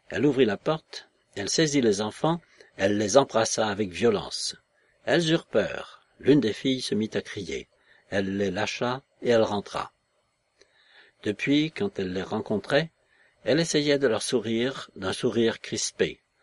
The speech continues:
Elle avait perdu l'habitude. Elle leur adressait de brusques paroles d'affection, auxquelles les enfants intimidés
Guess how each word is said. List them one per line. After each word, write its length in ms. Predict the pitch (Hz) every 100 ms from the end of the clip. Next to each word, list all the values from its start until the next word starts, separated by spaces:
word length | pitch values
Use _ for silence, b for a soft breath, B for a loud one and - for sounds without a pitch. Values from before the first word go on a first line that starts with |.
| b b b b
Elle 80 | 87
avait 180 | 95 104
perdu 260 | 101 98
l'habitude. 600 | 101 90 98 - 82 - - - _ _ _ b b
Elle 160 | - 123
leur 140 | 135
adressait 400 | 143 143 156 -
de 80 | 151
brusques 340 | 95 151 170 -
paroles 320 | 131 120 107
d'affection, 600 | 90 - 104 - 160 180 _ b b b
auxquelles 380 | 135 - 165 107
les 180 | 101
enfants 300 | 127 143 117
intimidés 680 | 92 117 131 113 107 127 156